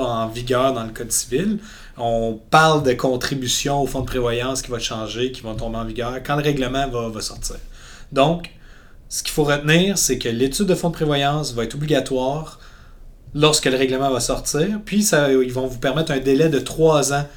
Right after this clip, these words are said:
jusqu'à la, l'obtention de la première étude de fonds de prévoyance.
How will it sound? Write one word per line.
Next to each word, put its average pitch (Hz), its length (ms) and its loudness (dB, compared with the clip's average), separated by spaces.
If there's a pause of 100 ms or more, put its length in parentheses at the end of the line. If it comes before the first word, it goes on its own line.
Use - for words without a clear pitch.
(140)
jusqu'à 139 320 0
la, 123 180 2
l'obtention 135 560 -6
de 139 60 -4
la 113 80 -4
première 131 340 -4
étude 117 200 -8
de 117 60 -4
fonds - 140 -10
de 117 60 -12
prévoyance. 107 580 -10